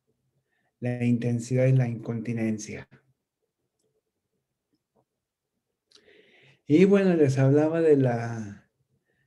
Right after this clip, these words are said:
este es más un conocimiento fisiológico. Los urólogos lo han tratado de usar, pero como es tan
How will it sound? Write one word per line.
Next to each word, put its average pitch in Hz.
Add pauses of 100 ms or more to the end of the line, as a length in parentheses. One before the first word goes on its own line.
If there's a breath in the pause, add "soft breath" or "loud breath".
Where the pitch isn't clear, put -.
(720)
este 165
es -
más 190
un 190
conocimiento 147
fisiológico. 135 (800)
Los 135
urólogos 151
lo 120
han 135
tratado 135
de 123
usar, 135
pero 117
como 110
es 135
tan 135